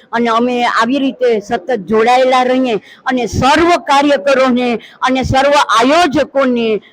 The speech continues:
અને પ્રમુખશ્રીને અમે ખૂબ ખૂબ અમારા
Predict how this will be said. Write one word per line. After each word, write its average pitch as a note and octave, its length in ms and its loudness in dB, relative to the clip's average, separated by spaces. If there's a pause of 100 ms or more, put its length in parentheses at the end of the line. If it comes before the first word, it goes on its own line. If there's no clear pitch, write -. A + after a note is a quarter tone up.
(140)
અને B3+ 220 -4
પ્રમુખશ્રીને B3+ 1000 -2 (200)
અમે B3 220 -2
ખૂબ D#4+ 440 -2
ખૂબ C#4+ 480 -2 (100)
અમારા A#3+ 460 0